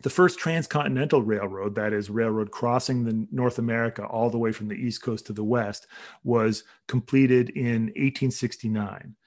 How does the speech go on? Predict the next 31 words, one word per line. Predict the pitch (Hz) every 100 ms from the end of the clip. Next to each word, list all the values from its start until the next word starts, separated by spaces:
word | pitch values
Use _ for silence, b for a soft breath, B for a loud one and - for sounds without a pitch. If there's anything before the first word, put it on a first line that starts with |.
| B B B
And | 135
by | 131
the | 135
eighteen | 156 - 147
nineties, | 135 156 170 139 117
there | 123
were | 120
actually | 120 - 113
five | - - 131 147 170 151
transcontinental | 127 117 - 117 117 113 104 104
railroads, | 101 95 92 98 101 104
including | - 107 143 131
the | 117
Canadian | 104 123 139 139 113
Pacific | 110 - 104 107 110 110
up | 107
in |
Canada, | 104 131 135 117 95 113 - B B B
and | 139
at | 143
least | 151 143
one | 135 147
other, | 139 151 202 151 123 B B B
uh, | 123 110 107
railroad | 120 120 113 110 104
transcontinental | - 123 113 - 107 110 104 117
had | 113 113
gone | 123 117 117
bankrupt | 104 120 175 - 104 104
from | - 113
competition. | - 113 107 - 135 - 117 110